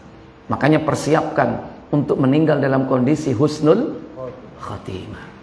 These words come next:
Baik, saya pikir cukup sampai di sini. Engkau kebengen.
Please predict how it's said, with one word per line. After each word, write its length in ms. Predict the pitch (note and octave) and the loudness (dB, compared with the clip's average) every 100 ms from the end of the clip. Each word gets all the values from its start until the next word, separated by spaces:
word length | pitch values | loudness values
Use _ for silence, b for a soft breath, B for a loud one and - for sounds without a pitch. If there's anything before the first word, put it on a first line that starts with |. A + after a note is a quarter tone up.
| - - - | -20 -20 -2
Baik, 320 | C#3 D#3 - - | 4 4 2 -4
saya 160 | - B2+ | -2 -2
pikir 240 | C3+ D#3+ | 0 -2
cukup 320 | - D3 E3 - | -2 -6 -6 -4
sampai 240 | C#3 C3+ | -2 2
di 160 | D3 C#3 | 0 0
sini. 240 | C#3+ D3+ - - - - - - | 0 0 -2 -10 -18 -20 -14 -4
Engkau 240 | D#3 D#3+ | 0 2
kebengen. 640 | - - C#3 D#3 C#3 C3+ | 2 2 2 4 0 -6